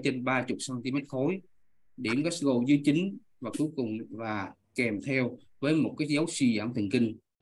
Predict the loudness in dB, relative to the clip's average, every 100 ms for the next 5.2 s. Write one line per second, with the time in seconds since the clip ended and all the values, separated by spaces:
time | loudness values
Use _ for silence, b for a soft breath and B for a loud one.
0 | 2 6 6 4 2 6 6 6 4 0
1 | -2 0 0 0 2 2 -2 -14 _ 2
2 | 8 8 8 6 6 8 10 8 8 6
3 | 6 4 2 2 4 4 4 4 4 2
4 | 0 -4 -12 -10 -2 0 4 4 6 8
5 | 6 2